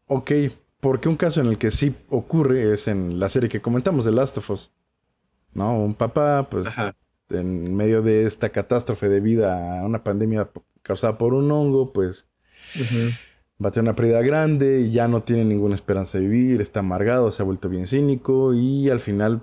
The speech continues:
Speaker 1: pues, le encargan a una chamaquita y él dice, "Es que yo ahí la llevo, ¿no? Pero la odio, me,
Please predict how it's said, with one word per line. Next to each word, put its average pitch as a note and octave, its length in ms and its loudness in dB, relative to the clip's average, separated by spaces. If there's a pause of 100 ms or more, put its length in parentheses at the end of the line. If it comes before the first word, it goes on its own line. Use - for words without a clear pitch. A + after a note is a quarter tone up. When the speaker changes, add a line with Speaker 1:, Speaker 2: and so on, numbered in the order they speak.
Speaker 1:
pues, G2 120 -6
le G2 80 -4
encargan B2 340 0
a - 20 0
una B2 160 0
chamaquita G#2+ 500 -4
y A#2+ 60 2
él G#2+ 60 0
dice, G2 260 -4
"Es F#2 100 -6
que F#2+ 140 -8
yo F#2 100 -4
ahí F#2+ 60 -4
la F2 140 -6
llevo, F2+ 280 -6
¿no? G2+ 160 -10
Pero F#2+ 160 -2
la F#2 160 -2
odio, G2 300 0
me, F2+ 160 -16